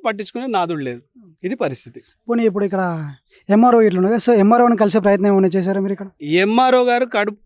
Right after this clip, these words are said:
Speaker 1: వాళ్ళ కడపలో కాలు పెడితే, ఎంఆర్ఓ ఆఫీస్ కాలు పెడితే జైలు పంపుతా అంటుంది.
Speaker 2: ఎందుకు?
Speaker 1: అంటే మేము
Speaker 2: ఇప్పుడు వేరే వాళ్ళ
Speaker 1: ఆమె ఏమంటుందంటే ఆమె ఉద్దేశంలో మేమంతా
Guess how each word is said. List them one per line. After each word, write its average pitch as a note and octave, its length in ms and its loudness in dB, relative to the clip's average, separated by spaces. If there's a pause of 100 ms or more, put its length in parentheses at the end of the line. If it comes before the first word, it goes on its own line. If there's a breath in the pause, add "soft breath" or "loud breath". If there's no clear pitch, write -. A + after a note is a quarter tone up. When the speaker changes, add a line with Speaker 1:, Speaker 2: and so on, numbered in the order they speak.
(120)
Speaker 1:
వాళ్ళ G3 340 0 (100)
కడపలో G#3 420 -2
కాలు G#3 300 -2
పెడితే, G3+ 340 -4
ఎంఆర్ఓ G3+ 280 -4
ఆఫీస్ F#3+ 220 -8
కాలు F3 200 -2
పెడితే F3 220 -8
జైలు F#3 220 -2
పంపుతా D3+ 280 -8
అంటుంది. F#3+ 280 -12 (380)
Speaker 2:
ఎందుకు? A3+ 240 -18 (640)
Speaker 1:
అంటే C#4 160 0
మేము D4 240 2
Speaker 2:
ఇప్పుడు B3+ 160 -2
వేరే A#3 240 2
వాళ్ళ C4+ 260 2
Speaker 1:
ఆమె A#3+ 340 -4
ఏమంటుందంటే G#3 640 -6
ఆమె A#3 160 0
ఉద్దేశంలో B3 460 -2
మేమంతా A3 580 -2